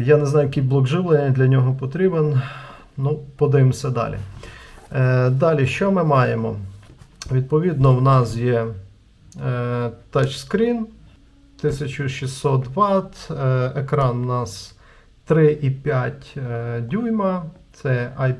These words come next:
P S матриця, е, з розширенням чотириста вісімдесят на триста двадцять пікселів. І, відповідно, є ще можливість заряджати ваші гаджети від вбудованого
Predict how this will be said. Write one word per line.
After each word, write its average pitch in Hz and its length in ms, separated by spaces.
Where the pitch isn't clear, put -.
P 123 240
S - 280
матриця, 170 720
е, 131 840
з 120 80
розширенням 127 640
чотириста - 400
вісімдесят 151 640
на 143 100
триста 135 380
двадцять 120 500
пікселів. 110 540
І, 190 140
відповідно, 143 720
є 143 360
ще - 260
можливість 135 920
заряджати 131 760
ваші 127 460
гаджети 151 580
від 135 480
вбудованого 120 1300